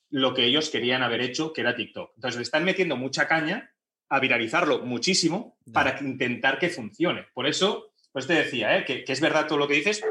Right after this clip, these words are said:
Speaker 1: totalmente de acuerdo, pero es que, como también, también decía Sune, eh, lo que está haciendo Instagram es potenciarlo un montón. Es decir, si tu estrategia de lo que tú decías, ¿no? De, de los hashtags, no enseña Instagram televisión, no enseña stories, ¿por qué? Porque ahora lo que quiere es que le funcione,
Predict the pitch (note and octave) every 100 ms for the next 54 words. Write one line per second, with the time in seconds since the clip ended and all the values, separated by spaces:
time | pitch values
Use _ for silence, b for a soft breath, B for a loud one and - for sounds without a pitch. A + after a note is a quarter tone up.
0 | - A#2+ C#3 C#3 C#3 C3+ C3+ F3 F#3+ C#4
1 | - _ _ _ - D3 D3 C#3+ - C3
2 | A2 - - A2 G#2 A2 A#2 A#2 - _
3 | - A2+ C3+ D#3 D#3+ D3+ - F#3+ A3 D4+
4 | _ _ _ _ _ - C#3+ C3 A#2+ A2+
5 | A2 G#2 G#2+ - C3 B2 - C#3 D3 D3
6 | D3+ D3+ D3 - F3 D#3+ G#3 - E3 C#3+
7 | C3 D3+ E3 G3+ C#3 G#2+ G#3 F#3 B2 C3+
8 | C3+ C3 B2 B2+ B2 B2 D3 F#3 F3 E3
9 | D3+ B2+ D3 E3 D3 G2+ F3+ F#3 A#2 C3
10 | B2+ D3+ C#3 B2+ G#2+ - _ _ - D#3+
11 | G#3+ G#3+ F#3+ F3+ F#3+ F3 F3 F3 F3 F3+
12 | F#3 F#3 - D3 F#3 F#3 F#3+ F#3 - F3+
13 | F#3 - B2+ C3 D#3+ - - _ _ -
14 | A#2 A#2 A2+ D3 D3 D3 F3 - D3+ C3
15 | B2 - D3 G#3+ -